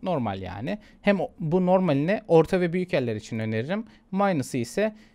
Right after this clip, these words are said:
küçük ve orta el arası olanları öneririm. Ee, bu mouse'da hem palm hem fingertip hem de, e, claw tutabilirsiniz. Ama claw ve hibrit de gerçekten çok güzel bir mouse. Otuz üç altmış hatlı sensörümüz var.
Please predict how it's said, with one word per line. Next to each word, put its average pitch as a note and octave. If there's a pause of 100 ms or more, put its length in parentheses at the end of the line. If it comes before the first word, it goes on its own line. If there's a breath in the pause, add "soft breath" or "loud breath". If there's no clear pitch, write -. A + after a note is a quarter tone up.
(180)
küçük G#3+
ve A3
orta F3
el F#3
arası D3+
olanları C3+
öneririm. A#2+ (480 soft breath)
Ee, C#3
bu F3+
mouse'da G#3
hem G#3+
palm F#3+
hem F#3+ (420)
fingertip F3
hem F3+
de, F3 (160)
e, B2+ (160)
claw D3
tutabilirsiniz. D3+ (240 soft breath)
Ama F#3
claw F#3
ve E3+
hibrit E3
de F#3 (100)
gerçekten E3+ (260)
çok -
güzel A#2+
bir A2
mouse. C#3+ (280 soft breath)
Otuz -
üç F3+
altmış E3+
hatlı -
sensörümüz E3+
var. F3